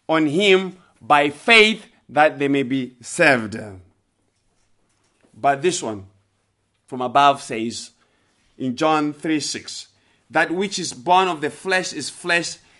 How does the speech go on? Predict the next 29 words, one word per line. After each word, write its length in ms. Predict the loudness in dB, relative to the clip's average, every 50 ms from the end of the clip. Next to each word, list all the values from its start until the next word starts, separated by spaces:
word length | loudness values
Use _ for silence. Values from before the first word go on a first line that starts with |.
| _ _ _
and 200 | -4 -4 0 4
that 200 | 4 4 4 2
which 180 | 0 -4 -6 -6
is 120 | -8 -10
born 420 | -4 2 4 6 8 8 6 4 2 -2
of 140 | -4 -4 -4
the 80 | -6
spirit 540 | -8 -8 -6 -2 0 2 2 0 0 -2 -8 _ _ _ _ _
is 180 | -2 -2 -2 -2
spirit." 460 | -6 -4 -2 0 0 0 -2 -6 -12 -16 -18 -20 _ _ _ _ _ _ _ _ _ _ _ _ _ _ _ _ _ _ _ _ _ _ _ _ _ _ 0
That 260 | 4 6 6 6 4
which 160 | 2 -2 -4
is 100 | -6 -8
born 360 | -8 0 4 6 6 8 6 4
of 160 | 0 -2 -2
the 100 | -4 -4
flesh 560 | -4 -2 4 6 6 6 6 2 -4 -8 -12 -16 _ _ _ _ _
is 220 | -6 -6 -6 -6 -8
flesh, 500 | -6 -2 0 0 0 0 -4 -10 -12 -16 _ _ _ _ _ _ _
and 200 | -4 -4 0 4
that 240 | 4 4 4 4 2
which 340 | -2 -2 -2 -4 -6 -8 -6
is 180 | -6 -6 -6 -4
born 340 | 2 4 6 8 8 6 4
of 200 | 2 -2 -2 -2
the 80 | -2
spirit 600 | -4 -4 -6 -6 -2 0 2 2 2 0 -2 -6 -12 _ _ _ _ _
is 220 | -4 -2 -2 -2
spirit. 520 | -6 -8 -4 -2 0 0 0 0 -4 -10